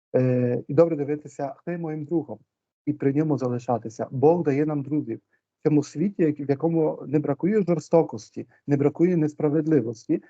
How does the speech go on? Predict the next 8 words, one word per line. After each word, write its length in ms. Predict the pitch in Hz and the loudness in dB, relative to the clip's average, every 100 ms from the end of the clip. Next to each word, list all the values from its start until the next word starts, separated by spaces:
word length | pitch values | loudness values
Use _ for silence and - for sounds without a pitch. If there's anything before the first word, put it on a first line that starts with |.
| _ - | _ 2
тому 200 | 147 196 | 4 4
що 200 | - 170 | 4 4
люди 320 | 190 202 196 | 6 6 6
не 140 | 175 | 6
довіряють 500 | 220 214 214 214 202 | 6 6 4 2 0
Богові, 460 | 165 123 131 160 226 _ - | 0 -2 -2 -8 -10 _ -4
тому 240 | 165 190 | 0 2
вони 400 | 151 160 165 131 | 2 2 2 0